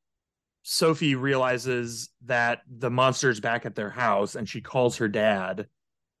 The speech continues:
and she, she, he's standing on the front steps of the house and the door's open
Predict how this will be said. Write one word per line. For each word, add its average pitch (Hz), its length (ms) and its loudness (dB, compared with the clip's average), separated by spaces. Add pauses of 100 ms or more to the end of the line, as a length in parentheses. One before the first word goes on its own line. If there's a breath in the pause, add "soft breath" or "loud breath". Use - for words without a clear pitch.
(300)
and 113 340 6
she, 120 420 2
she, - 240 -4
he's 156 260 6
standing 165 360 4
on 151 220 0
the 143 80 0
front 143 260 -2
steps 135 300 -4
of 127 80 -4
the 117 60 -4
house 123 240 0
and 123 100 -6
the 117 60 -4
door's 110 260 -2
open 113 460 -2